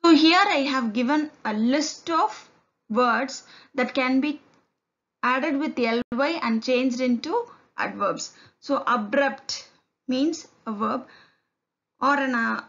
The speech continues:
adjective which can be changed into adverb by adding L Y, right? So here is a list of words you can keep in your mind to enrich your vocabulary, right, children? Yes. Abruptly.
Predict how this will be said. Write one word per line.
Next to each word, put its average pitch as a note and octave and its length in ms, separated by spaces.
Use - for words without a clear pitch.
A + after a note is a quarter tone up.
adjective B3 580
which C#4+ 200
can B3+ 240
be C4 100
changed D#4 580
into D4 480
adverb C4+ 560
by B3 220
adding A#3+ 420
L G3 200
Y, - 240
right? D#4+ 340
So D#4 260
here D4 360
is A#3+ 140
a A#3 60
list C4 240
of E4 160
words C#4 380
you B3+ 100
can C#4+ 300
keep D#4+ 200
in C#4+ 120
your C#4+ 140
mind C#4+ 460
to B3+ 120
enrich A#3+ 440
your A#3+ 160
vocabulary, G3+ 640
right, C#4 220
children? D#4 340
Yes. - 340
Abruptly. A3+ 1120